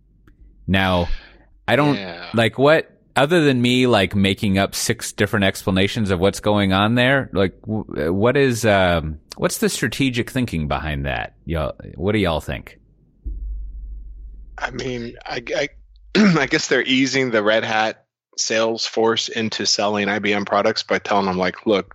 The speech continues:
Speaker 2: first year, we're not gonna put you on the hook for
Speaker 1: Mm.
Speaker 2: learning the I B M portfolio.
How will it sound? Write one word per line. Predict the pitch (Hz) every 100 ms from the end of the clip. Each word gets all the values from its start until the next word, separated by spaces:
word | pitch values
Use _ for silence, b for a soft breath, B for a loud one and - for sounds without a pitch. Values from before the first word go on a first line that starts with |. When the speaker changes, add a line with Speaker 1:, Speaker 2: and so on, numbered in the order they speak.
| -
Speaker 2:
first | 113 110 -
year, | 110 110
we're | 101
not | 98 98
gonna | 92
put | - 101 104
you |
on | 95
the | 90
hook | 101 -
for | - 92 92 90 - B B B
Speaker 1:
Mm. | 101
Speaker 2:
learning | 107 104 101
the | 95
I | 98
B | 104
M | 98
portfolio. | 98 104 95 101 104 123 151